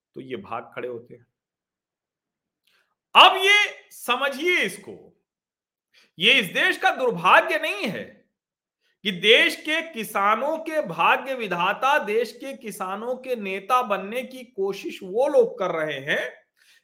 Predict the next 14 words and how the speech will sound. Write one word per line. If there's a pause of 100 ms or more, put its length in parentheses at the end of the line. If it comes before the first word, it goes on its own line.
जिनका (120)
खेती
किसानी,
उसकी
बेहतरी,
उसमें
आधुनिक
क्या
होगा,
उसमें
वैज्ञानिक
तरीका
क्या
होगा,